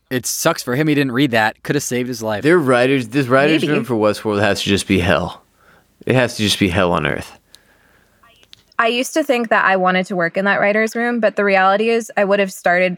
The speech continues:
Speaker 3: probably at assistant level, which a writer's assistant writes down every single thing that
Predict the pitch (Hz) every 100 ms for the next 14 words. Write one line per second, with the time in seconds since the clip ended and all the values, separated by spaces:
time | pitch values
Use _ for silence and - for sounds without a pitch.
0 | - 208 202 196 185 - 180 208 196 226
1 | 247 247 196 - - - - _ - 196
2 | 180 190 202 202 220 - 220 - 190 185
3 | 196 - 180 180 202 190 190 202 208 202
4 | 196 185 185 185 160